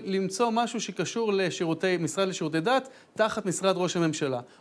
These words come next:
או אני אמצא משהו בתרבות וספורט, ומתוך זה יש לי איזה אפס נקודה שבעה אחוז שגם כן הולך לחבר דתיים, מתוכם יש לי אולי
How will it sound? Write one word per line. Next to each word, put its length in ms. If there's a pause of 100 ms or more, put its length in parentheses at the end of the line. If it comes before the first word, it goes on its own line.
(120)
או 180
אני 140
אמצא 260
משהו 260
בתרבות 440
וספורט, 420
ומתוך 400
זה 100
יש 120
לי 100
איזה 160 (120)
אפס 260
נקודה 320
שבעה 260
אחוז 280 (240)
שגם 340
כן 100
הולך 260
לחבר 320
דתיים, 380
מתוכם 400
יש 100
לי 60
אולי 280